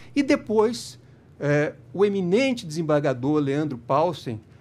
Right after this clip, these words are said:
é, acrescentou, e são palavras de, de Vossa Excelência, desembargador Paulsen, trazendo, é, Vossa Excelência censurando aquela conduta,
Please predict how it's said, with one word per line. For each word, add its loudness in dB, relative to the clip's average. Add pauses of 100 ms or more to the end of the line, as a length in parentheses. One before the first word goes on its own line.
(160)
é, -2
acrescentou, 2
e -8
são -6
palavras -2
de, -8
de -6
Vossa -4
Excelência, 0
desembargador -2
Paulsen, -2 (720)
trazendo, 4 (380)
é, 0
Vossa -4
Excelência -2 (140)
censurando 0
aquela -4
conduta, -8